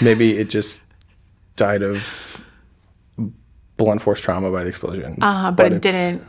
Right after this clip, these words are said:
Speaker 1: but
Speaker 2: it
Speaker 1: it's
Speaker 2: didn't
Speaker 1: skin.
Speaker 2: penetrate its
Speaker 1: It's
Speaker 2: skin.
Speaker 1: Luke Cage.
Speaker 2: Yeah, because that actually makes sense, because the hodag, um, is a Marvel character. Sure.
Speaker 1: Yeah.
Speaker 2: <sighs> Okay,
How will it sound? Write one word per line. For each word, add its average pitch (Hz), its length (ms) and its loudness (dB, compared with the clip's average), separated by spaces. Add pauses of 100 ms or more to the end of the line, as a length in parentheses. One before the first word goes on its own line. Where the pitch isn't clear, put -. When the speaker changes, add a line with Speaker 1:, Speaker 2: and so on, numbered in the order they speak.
(120)
Speaker 1:
but 214 80 0
Speaker 2:
it 196 40 4
Speaker 1:
it's 180 80 0
Speaker 2:
didn't 180 240 0
Speaker 1:
skin. 170 120 2
Speaker 2:
penetrate - 360 -2
its - 180 -2
Speaker 1:
It's - 140 2
Speaker 2:
skin. 139 120 4
Speaker 1:
Luke 113 140 4
Cage. 90 420 -2 (720)
Speaker 2:
Yeah, 226 360 2
because 196 260 -2
that 190 220 2
actually 175 340 -2
makes 165 200 -8
sense, 175 460 -2
because 180 320 -6
the 180 60 -8
hodag, 170 500 -6 (260)
um, - 540 -12 (380)
is 175 400 -10
a - 40 -10
Marvel 269 240 -4
character. - 440 -10
Sure. 196 800 2 (960)
Speaker 1:
Yeah. 120 280 4
Speaker 2:
<sighs> - 60 -20 (600)
Okay, 180 580 -2